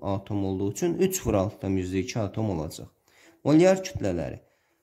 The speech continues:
Burada daha yaxşı olar ki, kalsiumun, oksigenin və karbonun nisbi atom kütlələri verərdi. <clears throat> Amma siz cədvəllərdən bunu özünüz də götürə bilərsiniz. Qırx plus on altı, əlli altı, on iki plus otuz iki, qırx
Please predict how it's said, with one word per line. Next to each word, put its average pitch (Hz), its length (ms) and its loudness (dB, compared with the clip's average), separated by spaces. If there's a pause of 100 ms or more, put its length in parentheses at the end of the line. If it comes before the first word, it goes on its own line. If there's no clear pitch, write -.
(120)
Burada 175 360 2
daha 160 200 6
yaxşı 131 360 2
olar 117 240 2
ki, 120 180 -6
kalsiumun, 113 560 0
oksigenin 101 520 -2
və 101 100 -2
karbonun 104 460 0
nisbi 107 240 -2
atom 98 280 -2
kütlələri 98 560 -2
verərdi. 101 560 2 (840)
<clears throat> 175 720 4 (360)
Amma 127 180 4
siz 127 160 -4
cədvəllərdən 120 720 4
bunu 110 220 2
özünüz 104 240 -4
də 101 160 2
götürə 92 340 -4
bilərsiniz. 90 320 -4
Qırx 180 220 2
plus 131 260 0
on 113 140 2
altı, 104 240 0
əlli 101 240 4
altı, 95 320 -2 (180)
on 120 220 2
iki 135 160 -10
plus 113 260 -2
otuz - 240 -6
iki, 113 220 -4
qırx 104 160 -2